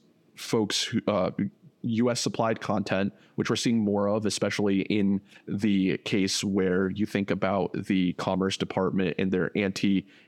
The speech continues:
anti-dumping, uh, anti-dumping investigation. So it's really between that and the tax code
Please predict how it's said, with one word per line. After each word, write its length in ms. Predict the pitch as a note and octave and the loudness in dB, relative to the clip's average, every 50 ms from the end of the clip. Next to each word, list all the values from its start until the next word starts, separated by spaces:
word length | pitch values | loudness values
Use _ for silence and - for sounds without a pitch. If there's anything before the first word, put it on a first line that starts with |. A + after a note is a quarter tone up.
| _ - | _ -4
anti-dumping, 840 | A2+ A2 G#2 - G#2 G2+ - F2 G#2 G2 - G#2 G2 F#2+ F#2+ F#2+ F#2+ | -2 -2 0 0 -2 0 0 0 0 0 0 0 0 2 2 0 0
uh, 480 | D#2+ - - F#2+ F2 F2 F2 F#2 F2 - - - | -2 -2 -2 -2 -2 0 -2 -2 -2 -4 -4 -4
anti-dumping 800 | - G2+ G2 - - F#2+ G2+ F2 F#2+ F#2+ G#2 F2+ F2+ F#2 F#2 - - _ _ _ _ _ _ _ _ _ _ - | -2 -2 -2 0 -2 0 0 0 0 0 0 0 0 0 0 -2 -4 _ _ _ _ _ _ _ _ _ _ -2
investigation. 960 | A2+ G#2+ F#2+ G2+ F#2+ - - G2+ F#2+ - F2+ F#2+ - - G2+ F#2 F#2 G2 G#2+ - - - - - | -2 0 0 0 -2 -2 -2 -2 0 2 2 2 0 0 0 0 0 0 -2 -6 -10 -20 -20 -12
So 240 | - - - G#2+ G2+ | -6 -2 0 2 2
it's 180 | - G#2+ G#2 - | 2 0 0 0
really 400 | G#2+ F#2 A2+ G#2+ A#2 A2+ A2 G#2 | 0 0 2 2 2 2 2 2
between 360 | G2 F#2+ - - G2+ G2+ G2 | 0 -2 -2 0 0 0 0
that 380 | - - A2 A2 A#2 A2+ - - | 0 0 0 0 0 -2 -2 -2
and 200 | - A2 G#2+ G2+ | 0 0 0 0
the 60 | G2+ G2 | -2 -2
tax 400 | - - G2 G#2+ - - - - | -2 -2 -2 -2 -2 -4 -4 -2
code 400 | - G#2+ F#2+ F#2+ F2+ F#2+ - | 0 2 2 2 2 0 -2